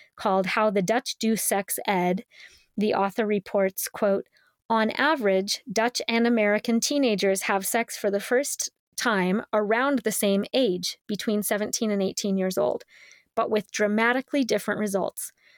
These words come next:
American teenagers still give birth at five times the rate of their Dutch peers. And the Dutch teenagers also have far fewer abortions. In the United States, people under twenty-five make up half of all new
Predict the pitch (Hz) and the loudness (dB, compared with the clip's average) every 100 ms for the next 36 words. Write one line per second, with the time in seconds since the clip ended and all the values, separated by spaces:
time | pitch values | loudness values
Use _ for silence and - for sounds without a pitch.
0 | _ _ 220 208 240 311 320 247 220 220 | _ _ 0 2 4 2 0 -2 0 0
1 | 202 185 175 190 226 - - 233 247 262 | 0 0 0 -2 -2 -8 -2 2 2 2
2 | 320 294 214 190 196 - - 196 - - | 0 0 0 0 -2 -6 -2 -2 -2 -2
3 | 247 247 262 269 - - 233 226 226 - | 0 2 2 0 -4 0 2 2 0 0
4 | 196 185 185 - 180 196 185 180 - - | 2 2 0 -2 -2 0 0 -2 -6 -6
5 | - - - - - _ _ _ _ _ | -2 -2 -2 -6 -10 _ _ _ _ _
6 | _ _ - 202 190 196 214 208 - - | _ _ -2 0 0 2 2 0 -2 -4
7 | - _ _ _ _ 233 196 190 185 214 | -4 _ _ _ _ 0 2 2 2 2
8 | 262 - - 214 226 - 202 190 185 - | 0 -4 -2 0 0 0 -2 0 -4 -2
9 | 214 196 196 - 196 185 180 180 190 170 | 0 2 0 -2 -2 0 0 0 -2 -2
10 | - - - - - _ _ _ _ _ | -4 -6 -10 -14 -16 _ _ _ _ _
11 | - 214 208 202 208 233 208 - 320 285 | 0 2 4 4 2 2 0 0 2 2
12 | 247 - - - 262 247 269 277 - 233 | 0 -6 -10 -4 -2 0 0 0 0 0
13 | 220 - 233 220 254 - 196 180 202 - | 0 -2 0 0 0 0 -2 0 -2 0
14 | 214 196 - 185 - - 294 247 190 - | 0 0 -2 -6 -8 -2 0 0 -2 -6
15 | 214 190 202 196 220 214 202 196 196 | -6 -2 0 2 2 2 2 2 2